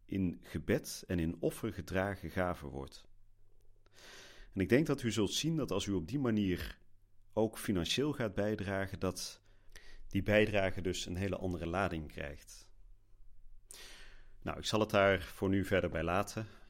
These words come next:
Ik bid met u en voor u. En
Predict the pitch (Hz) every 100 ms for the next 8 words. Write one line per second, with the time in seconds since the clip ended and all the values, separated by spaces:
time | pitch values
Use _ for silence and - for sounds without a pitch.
0 | - - - - - - 82 - - -
1 | - 101 - - - - - 92 92 104
2 | 101 87 82 104 98 90 90 - - -
3 | - - - - - - - 87 90 90